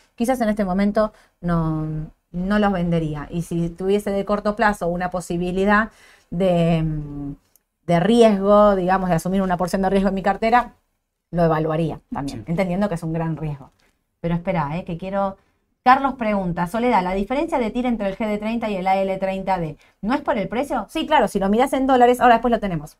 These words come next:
Speaker 1: No me quiero adelantar, pero si lo tenés en dólares, van a ver que, ahí está. ¿Es esto? Brecha paridad.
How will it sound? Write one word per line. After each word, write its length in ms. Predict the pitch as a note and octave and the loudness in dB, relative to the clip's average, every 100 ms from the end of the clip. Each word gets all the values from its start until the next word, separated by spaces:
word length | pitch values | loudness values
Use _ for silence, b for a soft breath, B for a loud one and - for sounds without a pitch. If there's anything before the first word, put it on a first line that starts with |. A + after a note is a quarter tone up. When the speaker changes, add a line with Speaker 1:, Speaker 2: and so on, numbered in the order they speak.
| - | -8
Speaker 1:
No 140 | F#3+ | -2
me 100 | G#3+ | 0
quiero 160 | G#3 G3+ | 2 0
adelantar, 300 | F#3+ F3 E3 | 0 0 0
pero 120 | E3+ | 0
si 80 | F#3 | 0
lo 80 | G3 | 2
tenés 220 | A#3 C4+ | 2 2
en 140 | B3 | 2
dólares, 420 | A#3+ D4+ C#4+ A3 b b b | 4 4 4 2 b b b
van 200 | G3 A3+ | 2 4
a 80 | G#3 | 8
ver 200 | A3 A3+ | 8 6
que, 200 | A#3 A#3 | 2 0
ahí 100 | G#3 | 0
está. 180 | G3 D#3+ _ _ _ _ - | -2 -6 _ _ _ _ -6
¿Es 100 | F#3 | -2
esto? 300 | B3 F4 - | 2 2 0
Brecha 380 | - G#3 D4 D4 | 2 4 6 6
paridad. 360 | A3+ G#3+ F#3 | 6 4 0